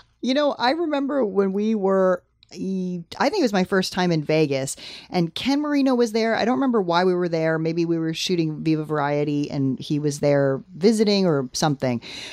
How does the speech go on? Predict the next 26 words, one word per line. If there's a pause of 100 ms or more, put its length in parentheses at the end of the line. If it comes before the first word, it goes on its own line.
(120)
But
I,
I
remember
we
walked
into
a
casino,
and
I
had
never
really,
like,
I
played
poker
at
some
of
these,
like,
fun,
you
know,